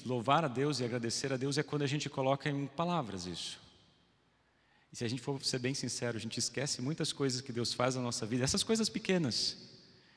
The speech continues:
A gente esquece de agradecer, a gente esquece de mencionar isso.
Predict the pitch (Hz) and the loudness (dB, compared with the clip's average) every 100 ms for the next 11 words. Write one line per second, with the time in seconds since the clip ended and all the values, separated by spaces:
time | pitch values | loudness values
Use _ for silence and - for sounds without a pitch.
0 | _ _ _ _ _ _ _ _ _ _ | _ _ _ _ _ _ _ _ _ _
1 | _ _ _ _ - 120 180 - 214 233 | _ _ _ _ -2 0 2 4 4 0
2 | - 117 101 101 104 107 147 - 185 - | 0 -2 -2 -2 0 0 0 0 0 -2
3 | 120 123 123 - 120 110 107 98 - - | -2 0 0 0 -2 0 -2 -2 -4 -8